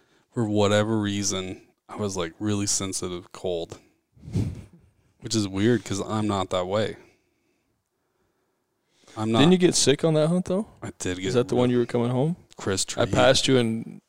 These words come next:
Speaker 2: uh, Salt River Canyon.
Speaker 1: Yes.
Speaker 2: How about that?
Speaker 1: Chris Trujillo. He's one of the best hunters I ever hunted with, but, man, that guy got me sick. <laughs>
Speaker 2: Yeah?
Speaker 1: Yes.
Speaker 2: He got you sick. Why, he was sick?
Speaker 1: He was sick. I didn't know it.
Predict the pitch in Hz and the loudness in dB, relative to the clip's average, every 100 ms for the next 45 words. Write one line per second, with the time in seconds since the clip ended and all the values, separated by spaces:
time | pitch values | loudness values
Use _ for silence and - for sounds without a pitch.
0 | 139 117 98 101 - 117 120 120 107 104 | -6 2 2 2 2 4 4 0 0 0
1 | 135 - _ _ - - 101 95 92 - | 0 -4 _ _ -20 -16 -10 -8 -4 -4
2 | - - - 110 110 101 - - _ _ | -4 -10 -18 -10 -8 -6 -8 -8 _ _
3 | - 120 110 - 104 92 107 104 104 107 | -6 -2 0 -2 -6 -10 -10 -8 -8 -12
4 | - _ _ _ _ _ _ _ _ _ | -18 _ _ _ _ _ _ _ _ _
5 | _ _ _ - 113 98 98 _ _ - | _ _ _ -6 -2 -2 -6 _ _ -6
6 | 113 98 98 95 - 104 98 101 98 95 | -4 -2 -2 -2 0 -4 -2 -2 -2 -4
7 | 110 107 101 98 101 - 101 98 98 101 | -4 -4 -6 -10 -14 -14 -12 -12 -12 -10
8 | 92 95 95 - 101 101 - _ _ - | -10 -10 -8 -8 -6 -8 -10 _ _ 0
9 | - - 139 131 202 - 160 143 127 110 | 2 2 0 4 4 0 0 2 2 0
10 | - - - 135 123 120 139 98 90 98 | -8 -8 -2 2 4 4 2 2 0 0
11 | 101 104 107 - 139 - - - _ _ | 0 0 0 2 2 0 -16 -20 _ _
12 | 110 104 - - 135 131 98 98 98 107 | -4 -2 -2 0 0 0 -4 -2 -2 0
13 | 147 131 | 0 0